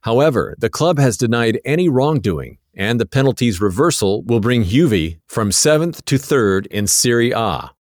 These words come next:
The decision was made after a three-hour hearing on Wednesday afternoon, with Juventus now only two points behind Lazio in second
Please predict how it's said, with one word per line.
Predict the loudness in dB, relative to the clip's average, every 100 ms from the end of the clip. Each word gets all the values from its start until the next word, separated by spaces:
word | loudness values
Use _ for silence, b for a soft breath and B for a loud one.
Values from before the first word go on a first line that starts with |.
| _ _ -6
The | 0
decision | 0 2 2 2
was | 2
made | 4 4 4
after | 2 2 -2
a |
three-hour | 0 2 4 4 2
hearing | 2 2 2 2
on | 2
Wednesday | 2 2 2 0
afternoon, | 0 0 0 0 -2 -6 -8
with | -4 -4 -4
Juventus | -2 0 2 0 0 0
now | 0 0
only | 2 2 2 0
two | -2 -2
points | 0 0 0
behind | 0 0 0
Lazio | 0 0 0 0 -2 -6 -10
in | -6 -4
second | 0 0 -2 -6 -12